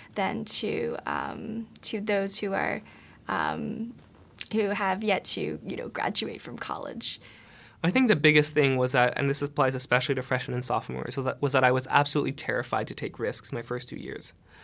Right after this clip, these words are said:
Speaker 2: A large part of the reason why I didn't come to this intercultural and interfaith work until late in my second year of college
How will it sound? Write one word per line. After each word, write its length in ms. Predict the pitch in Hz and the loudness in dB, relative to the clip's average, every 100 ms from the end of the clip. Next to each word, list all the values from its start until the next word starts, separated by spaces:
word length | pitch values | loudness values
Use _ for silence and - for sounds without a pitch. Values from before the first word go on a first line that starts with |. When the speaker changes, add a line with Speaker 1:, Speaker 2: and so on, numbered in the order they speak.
| - - - - - | -20 -20 -20 -10 4
Speaker 2:
A 80 | 156 | 6
large 200 | 185 190 | 6 6
part 140 | 214 | 4
of 60 | 180 | 6
the 80 | |
reason 320 | 156 156 156 143 | 4 4 6 8
why 140 | 131 | 8
I 60 | 147 | 6
didn't 320 | 147 139 - | 6 4 0
come 340 | - 156 151 151 | 2 4 4 2
to 180 | - 143 | 0 0
this 180 | 131 127 | 2 0
intercultural 680 | 139 135 - 135 127 127 127 | 2 0 2 2 2 0 0
and 100 | 135 | -2
interfaith 480 | 131 127 123 123 | -2 -2 -2 -2
work 260 | 127 123 120 | 0 2 2
until 320 | 123 127 123 | 0 0 0
late 240 | 123 131 139 | 4 4 4
in 100 | 131 | 2
my 100 | 123 | 0
second 320 | - 123 123 | -2 -2 -2
year 100 | 123 | -2
of 100 | 123 | -4
college 540 | - 196 165 127 147 | 2 4 4 2 -2